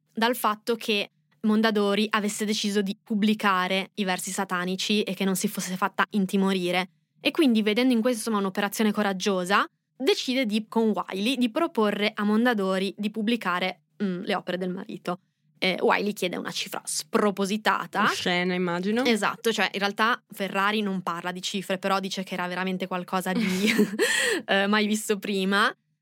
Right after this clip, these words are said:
Speaker 1: Quindi ne, ne parlano e alla fine Mondadori accetta. Anche in questo caso di fatto era la mossa giusta, perché lo sappiamo, perché l'abbiamo letto a scuola, Calvino è uno degli autori che vengono più letti appunto dagli studenti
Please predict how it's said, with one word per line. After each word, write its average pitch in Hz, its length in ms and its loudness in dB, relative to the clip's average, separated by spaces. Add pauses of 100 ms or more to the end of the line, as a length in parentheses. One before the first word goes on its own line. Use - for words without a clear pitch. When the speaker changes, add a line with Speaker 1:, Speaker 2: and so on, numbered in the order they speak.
Speaker 1:
Quindi 233 280 0
ne, 196 360 -4
ne 220 140 2
parlano 240 840 0
e 233 140 2
alla 247 180 0
fine 214 340 0
Mondadori 202 640 4
accetta. - 720 -4 (180)
Anche 240 220 2
in 233 80 4
questo 220 280 0
caso 220 360 2
di 214 100 0
fatto 208 300 -2
era 202 100 -2
la 190 100 0
mossa 208 300 0
giusta, 185 360 -6
perché 202 400 -2 (320)
lo 185 140 -6
sappiamo, 190 600 0
perché - 460 -6
l'abbiamo 202 580 -6
letto - 260 -6
a - 40 -2
scuola, 190 680 0 (640)
Calvino 214 540 2
è 202 120 -2
uno 202 260 2
degli 190 220 0
autori 202 400 0
che 202 100 -2
vengono 190 320 0
più 214 260 0
letti 202 520 0
appunto 196 520 -2
dagli 190 240 0
studenti 190 800 2